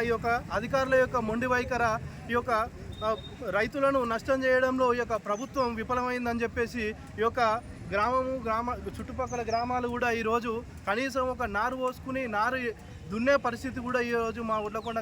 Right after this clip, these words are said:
గ్రామంలో లేదు. అదేవిధంగా ఈ యొక్క ప్రజాప్రభుత్వం అని చెప్పుకుంటున్న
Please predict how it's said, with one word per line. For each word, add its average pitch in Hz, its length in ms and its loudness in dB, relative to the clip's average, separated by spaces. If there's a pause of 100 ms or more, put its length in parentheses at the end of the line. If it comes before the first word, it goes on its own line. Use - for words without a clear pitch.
గ్రామంలో 214 500 -2
లేదు. 196 180 -4 (560)
అదేవిధంగా 269 580 -2 (400)
ఈ 220 40 -6
యొక్క 247 200 -4 (260)
ప్రజాప్రభుత్వం 254 760 -4
అని 247 120 -8
చెప్పుకుంటున్న 247 500 -8